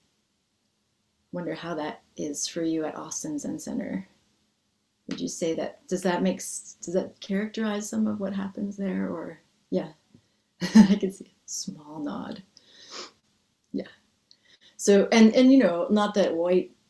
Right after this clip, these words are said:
culture is a monolith, but there are these characteristics, you know, that seem to be, you, there are some generalizations one could make, you know, like conflict avoidance, it's big E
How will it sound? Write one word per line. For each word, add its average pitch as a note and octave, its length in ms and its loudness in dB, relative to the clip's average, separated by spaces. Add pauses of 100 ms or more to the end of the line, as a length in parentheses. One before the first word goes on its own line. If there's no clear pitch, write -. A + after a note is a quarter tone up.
(240)
culture F3 480 -4
is E3 200 -2
a D#3+ 80 -4
monolith, E3 680 -6
but F#3+ 140 -2
there A3+ 160 2
are A3 160 2
these G3 200 4
characteristics, F#3 840 0
you E3+ 80 -6
know, E3 100 -6
that D#3 200 -6
seem E3 340 -6
to - 120 -8
be, D3 440 -6 (1300)
you, - 220 -8 (200)
there F#3+ 220 4
are F#3+ 60 8
some G3 240 6
generalizations E3 680 0
one D3+ 220 -2
could D#3 160 -6
make, D3+ 300 -8
you D#3 80 -6
know, E3 140 -8
like E3 260 -8 (340)
conflict F3+ 400 2
avoidance, D#3 840 -2 (420)
it's - 100 -20
big F3 240 -8
E E3 300 -10